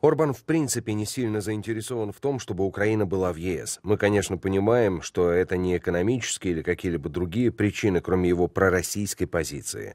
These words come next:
Но на втором этапе мы понимаем, что с ним будет сложнее это сделать,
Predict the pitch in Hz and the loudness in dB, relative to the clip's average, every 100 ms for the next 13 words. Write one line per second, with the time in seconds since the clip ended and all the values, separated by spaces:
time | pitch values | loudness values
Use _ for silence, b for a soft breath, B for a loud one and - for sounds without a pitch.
0 | B 117 123 127 - 147 151 147 170 170 | B 4 6 6 4 0 0 0 -2 0
1 | 151 131 135 131 135 123 - 117 - 127 | -2 -2 -2 -2 -2 -4 -4 -4 -2 -2
2 | 127 117 117 - 120 110 135 135 90 87 | -2 0 -2 0 0 0 0 0 0 -4
3 | 73 85 67 - | -2 -2 -4 -10